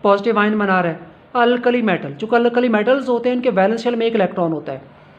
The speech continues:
वो अपना electron lose कर देते हैं और पॉजिटिव आयन बनाते हैं, पॉज-, ठीक है जी। तो B option is the correct option। Number six पर आ जाए,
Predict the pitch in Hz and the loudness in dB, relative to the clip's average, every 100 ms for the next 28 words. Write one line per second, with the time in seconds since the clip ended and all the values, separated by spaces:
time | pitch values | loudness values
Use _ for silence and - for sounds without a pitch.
0 | - - - - - - - 208 220 247 | -20 -20 -20 -20 -20 -18 0 2 4 4
1 | 233 226 226 240 202 254 254 262 240 240 | 2 0 -2 0 0 -2 0 0 2 2
2 | 254 262 262 208 185 190 240 277 269 - | 2 0 0 2 2 2 -2 -4 -6 0
3 | 214 226 233 233 220 202 196 180 180 175 | 2 4 2 0 0 0 2 2 0 -6
4 | 123 - - - 180 175 175 190 196 208 | -6 -14 -20 -2 0 0 -2 -6 -6 -6
5 | 262 - - - - - 220 165 240 254 | -8 -12 -20 -20 -18 -4 -2 0 4 4
6 | 240 - 226 220 254 254 190 180 180 143 | 4 -2 -8 -4 -4 -2 -2 -2 -4 -6
7 | - 131 131 - - - - - - - | -10 -18 -18 -20 -20 -20 -20 -20 -20 -20
8 | - - - - - - - - 202 214 | -20 -20 -20 -20 -20 -20 -20 -4 2 4
9 | 254 247 262 262 233 180 139 | 4 2 -6 -4 0 0 -2